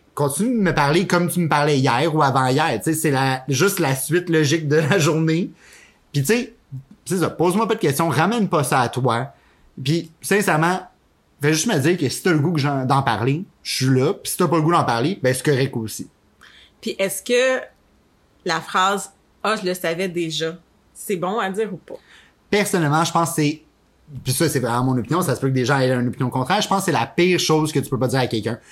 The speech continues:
Speaker 1: Je le savais déjà. » Ben, Chris, oui, moi, ça m'a pris seize ans de le savoir. Fait que t'es en train de me dire que je suis vraiment en cave, que ça m'a pris autant de temps quand toi, tu l'as
Speaker 2: <laughs> Je comprends.
Speaker 1: toujours su. Tu sais, je veux dire, dis-moi pas, « Je le savais déjà. » Ben, pourquoi t'es pas venu m'en parler ? Ça m'aurait peut-être ouvert la porte plus vite à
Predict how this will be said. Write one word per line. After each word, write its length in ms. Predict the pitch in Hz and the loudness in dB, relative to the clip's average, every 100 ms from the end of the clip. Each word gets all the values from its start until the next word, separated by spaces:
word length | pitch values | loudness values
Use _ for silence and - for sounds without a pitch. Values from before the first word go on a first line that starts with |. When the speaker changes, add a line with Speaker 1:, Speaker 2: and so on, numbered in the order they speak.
| - - 113 | -20 -12 -4
Speaker 1:
Je 200 | 107 160 | 0 2
le 80 | |
savais 480 | 165 - 175 160 214 | 2 0 0 4 4
déjà. » 540 | 180 139 127 113 156 156 _ _ _ _ | 4 2 2 2 0 -2 _ _ _ _
Ben, 220 | 131 156 | 0 2
Chris, 260 | 135 214 220 | 2 0 2
oui, 340 | 151 143 185 233 | 2 4 4 4
moi, 200 | 175 196 | 4 4
ça 120 | 180 | 2
m'a 120 | 156 | 2
pris 180 | - 175 | 2 2
seize 320 | 180 165 143 | 4 4 4
ans 60 | 165 | 2
de 40 | |
le 60 | 151 | 2
savoir. 480 | 165 139 139 110 | 2 4 4 2
Fait 120 | 147 147 | 0 0
que 40 | |
t'es 60 | 156 | 2
en 100 | 151 | 2
train 140 | 180 | 2
de 80 | 170 | 2
me 80 | 135 | 4
dire 180 | 175 | 2
que 120 | 180 135 | 2 0
je 60 | |
suis 120 | - | 0
vraiment 240 | 127 156 170 | 0 2 2
en 140 | 139 | 0
cave, 420 | 135 151 165 139 - | 2 2 2 0 -2
que 100 | 143 | 0
ça 120 | 139 | 0
m'a 120 | 139 | 0
pris 180 | 139 170 | -2 0
autant 320 | 165 165 156 | 2 2 2
de 40 | 127 | 2
temps 180 | 170 - | 0 2
quand 140 | 139 | 0
toi, 160 | 135 156 | 0 0
tu 140 | - | 2
l'as 60 | 143 | 2
Speaker 2:
<laughs> 20 | |
Je 20 | |
comprends. 100 | 147 | 2
Speaker 1:
toujours 280 | 147 147 131 | 2 2 2
su. 260 | - 127 117 - - - - _ | 0 -2 -4 -8 -20 -20 -20 _
Tu 80 | 247 | 0
sais, 20 | |
je 80 | 190 | 2
veux 60 | 147 | 4
dire, 240 | 185 170 | 2 2
dis-moi 240 | 131 190 | 0 0
pas, « 200 | 277 320 - _ | 0 -4 -6 _
Je 120 | - | -2
le 60 | 156 | 0
savais 320 | 147 170 156 | 0 0 0
déjà. » 300 | 151 151 143 | 2 2 2
Ben, 140 | 143 139 | 2 0
pourquoi 200 | 127 170 | 0 0
t'es 80 | 147 | 2
pas 100 | 156 | 2
venu 140 | 151 | 2
m'en 160 | 165 147 | 2 2
parler ? 240 | 139 196 | 0 0
Ça 120 | 185 | 0
m'aurait 200 | 139 123 | 0 -2
peut-être 180 | 151 139 | -2 0
ouvert 160 | 139 143 | 0 2
la 100 | 131 | 2
porte 220 | 151 143 | 0 0
plus 100 | 139 | -2
vite 220 | 131 160 | 0 0
à 340 | 147 139 139 | 2 2 0